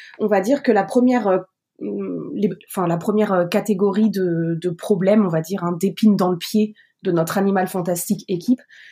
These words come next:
c'est, euh, le manque de clarté organisationnelle. Donc, c'est-à-dire, euh, peu de, peu de lisibilité, de clarté, de visibilité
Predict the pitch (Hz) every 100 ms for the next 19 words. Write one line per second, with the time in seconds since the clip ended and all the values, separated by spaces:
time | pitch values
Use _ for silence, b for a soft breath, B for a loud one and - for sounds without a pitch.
0 | B - - 233 247 - 202 185 180 180
1 | 185 190 208 226 180 185 - 202 - -
2 | 240 233 - 208 196 196 202 185 175 202
3 | 180 143 - _ _ _ - 185 175 185
4 | 190 180 220 240 208 202 185 180 - 247
5 | 240 196 190 185 175 175 175 B B B
6 | - 233 196 196 208 254 226 240 233 220
7 | 226 - 247 254 262 - _ _ - 202
8 | 202 233 202 190 - 233 233 196 190 185
9 | 180 170 170 226 254 220 208 208 202 202
10 | 247